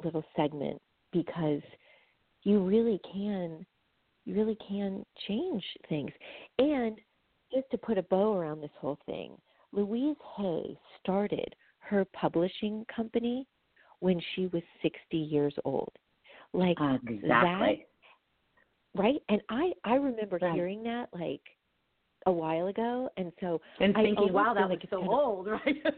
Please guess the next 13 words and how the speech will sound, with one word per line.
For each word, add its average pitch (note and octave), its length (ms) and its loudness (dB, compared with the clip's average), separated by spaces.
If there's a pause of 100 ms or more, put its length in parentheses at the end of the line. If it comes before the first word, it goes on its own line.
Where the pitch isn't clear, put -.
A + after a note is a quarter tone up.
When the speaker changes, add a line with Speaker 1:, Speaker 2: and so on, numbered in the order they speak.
(1080)
Speaker 2:
So, G3+ 140 -10
Speaker 1:
Well, D4+ 180 4
Speaker 2:
like, A3 100 -8
"Oh, A#3 100 -10
my A3+ 120 -12
Speaker 1:
no, F4 200 -2
Speaker 2:
God, A3 180 -8
Speaker 1:
I A#3 140 0
Speaker 2:
sixty." - 200 -4
Speaker 1:
feel C4+ 200 -2
Speaker 2:
Yeah. - 200 -10 (1300)
Speaker 1:
I, G#3 240 -2
well, G3+ 360 -2